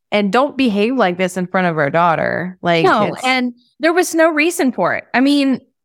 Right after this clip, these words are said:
Speaker 2: not
Speaker 1: Yeah.
Speaker 2: that she knew what I was or wasn't gonna do, but I wasn't gonna post the pictures to begin with. They weren't that great.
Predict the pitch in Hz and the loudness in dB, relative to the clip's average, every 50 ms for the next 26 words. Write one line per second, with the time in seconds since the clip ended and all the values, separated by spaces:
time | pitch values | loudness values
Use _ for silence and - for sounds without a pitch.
0 | _ _ _ _ _ - 226 247 277 320 175 156 359 320 - - 175 294 294 302 | _ _ _ _ _ -2 -2 0 0 0 2 2 0 0 0 -2 -2 0 0 -2
1 | 277 262 277 285 262 233 247 262 269 269 247 254 247 226 226 247 269 254 262 247 | -2 -4 -6 -8 -4 0 0 2 2 2 0 0 2 2 0 0 0 -2 -4 -2
2 | 233 233 233 254 247 240 - 240 226 220 208 190 202 214 240 254 226 233 233 - | 0 0 0 0 -2 -4 -2 0 0 0 0 0 0 0 0 0 0 -2 -4 -4
3 | - _ _ _ _ - 285 311 370 359 349 381 370 - 349 349 359 339 359 - | -6 _ _ _ _ -8 -4 0 0 0 0 0 -4 -2 -2 -2 -2 -2 -2 -2
4 | 349 359 339 - - 349 - 381 381 - - - 339 330 320 - - 320 359 359 | -2 -2 -2 -4 -8 -6 -2 -2 -2 -2 -4 -8 -8 -8 -8 -8 -6 -4 -4 -2
5 | 277 359 392 403 403 392 403 392 381 330 - - 320 349 330 320 359 359 359 339 | 0 0 0 0 2 2 2 4 2 2 2 0 0 0 2 2 2 0 2 0
6 | 359 359 339 277 320 339 339 - _ 370 302 226 _ | 0 -2 0 0 0 0 0 0 _ -12 -14 -14 _